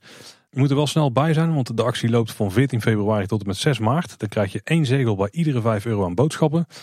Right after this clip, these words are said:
En bij vier zegels is je spaarkaart al vol en dan krijg je twaalf vijftig korting op het, eh, flex-ticket. Dat is degene ter waarde van zesenveertig euro.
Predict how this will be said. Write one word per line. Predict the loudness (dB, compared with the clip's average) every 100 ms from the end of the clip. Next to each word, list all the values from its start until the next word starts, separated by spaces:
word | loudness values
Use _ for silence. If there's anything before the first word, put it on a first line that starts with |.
| -20 _
En | _ -2
bij | -2
vier | 0 0 2
zegels | 0 0 -2
is |
je | -6
spaarkaart | -2 -2 0 0 -2 -2
al | 0
vol | 0 0
en |
dan | -2
krijg | -2 -2
je | -4
twaalf | -4 0 0 0
vijftig | -2 -2 -6
korting | -4 -2 0 -2
op | -2 -2
het, | -4
eh, | -2 -8
flex-ticket. | -2 -2 -2 -2 0 -2 -4
Dat | -6
is | -4
degene | -4 -4
ter | -2
waarde | -2 0
van | -2 -2
zesenveertig | -2 -2 -4 -2
euro. | 0 2 0